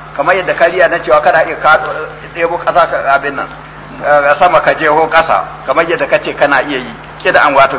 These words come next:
guntu-guntu. "Aw ta ce billahi wal mala'ikati kabila", ko ka zo da Allah da mala'iku gaba ɗai. Abin da ka nuna muna su in ya so sannan mu yi, mu yi imani da kai.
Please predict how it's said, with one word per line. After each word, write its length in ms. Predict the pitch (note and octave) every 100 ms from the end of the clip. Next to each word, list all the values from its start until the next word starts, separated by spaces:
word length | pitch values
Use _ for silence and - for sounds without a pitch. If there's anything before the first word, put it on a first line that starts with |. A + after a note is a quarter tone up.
| B2+
guntu-guntu. 720 | D#3+ D#3 D3+ D3 C#3 D3 C3+ - - - - - - - - -
"Aw 140 | A#3 B3
ta 180 | B3 A3+
ce 140 | -
billahi 360 | F#3 F#3 G3+ F#3
wal 80 |
mala'ikati 400 | F3 F3 E3+ E3+
kabila", 340 | D3 D3 D3+ D#3
ko 120 | A#3+
ka 120 | A#3
zo 120 | F#3+ A3
da 100 | F3+
Allah 200 | G#3+ G#3
da 60 | F3
mala'iku 460 | E3+ E3 D#3+ G3+ E3
gaba 300 | D#3+ F3+ F3+
ɗai. 160 | F3 E3+ - - - - - - - - - - - - - - - - - D3+
Abin 260 | D#3 D#3 E3+
da 160 | E3 D#3 E3+ E3
ka 140 | D#3+
nuna 280 | D#3+ F#3+ F3 D#3+
muna 200 | E3 D3
su 80 | D#3+
in 140 | F3
ya 100 | F3
so 140 | E3 F3+
sannan 260 | D#3+ D3+
mu 100 | D3 C3
yi, 200 | C3 A#2+ - - - - -
mu 120 | C3+ D#3
yi 180 | E3
imani 340 | D#3+ D#3 D3+ B2
da 100 | G#2+
kai. 200 | -